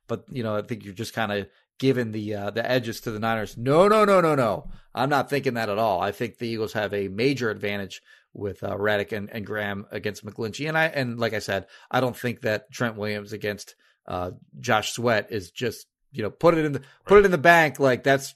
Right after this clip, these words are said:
Speaker 1: Trent Williams all day. I think Josh Sweat can maybe win, uh, you know, some, some matches, some matchups there as well.
Speaker 2: Right. I think, you know, M-, Trent Williams will win the day, but like you said, it could be
Speaker 1: Yes.
Speaker 2: just that one rep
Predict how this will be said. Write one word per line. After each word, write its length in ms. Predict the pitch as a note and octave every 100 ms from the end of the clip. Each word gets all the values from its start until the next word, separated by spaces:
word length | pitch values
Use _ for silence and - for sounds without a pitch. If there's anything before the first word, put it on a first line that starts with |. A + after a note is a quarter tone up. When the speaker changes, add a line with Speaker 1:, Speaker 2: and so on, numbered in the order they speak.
| _
Speaker 1:
Trent 260 | - D3+ C3
Williams 300 | C#3 C3 A2
all 120 | A#2
day. 240 | A2 A#2 G#2
I 40 |
think 200 | G#2+ G#2+
Josh 240 | A#2+ G#2+
Sweat 320 | - A2+ G#2+ - - _
can 140 | - G#2+
maybe 220 | G#2 G2+
win, 340 | F#2+ G#2 G2
uh, 300 | G2 G2 F#2+
you 60 | -
know, 120 | G2
some, 260 | F2+ A2 -
some 160 | -
matches, 360 | G2 G2 - G#2
some 160 | - A2+
matchups 340 | G2 - G2+
there 180 | A2 G2+
as 100 | G#2
well. 320 | G#2 - - _ _ -
Speaker 2:
Right. 220 | E2+ C#2+
I 80 | F#2+
think, 240 | G2 E2+
you 60 | E2
know, 80 | E2+
M-, 100 | D2+ - _ - _
Trent 200 | - A#2
Williams 300 | G2+ G2 F2+
will 160 | G2 F2+
win 160 | G#2 F2+
the 80 |
day, 400 | D#2+ F#2+ F2 D#2 -
but 120 | F2
like 140 | F#2 D2+
you 80 |
said, 180 | C#2+ -
it 40 | B2+
could 180 | G2+
be 40 | E2
Speaker 1:
Yes. 60 |
Speaker 2:
just 120 | E2 -
that 160 | E2+
one 320 | F#2 G2+ F#2
rep 320 | F2+ F#2+ D#2+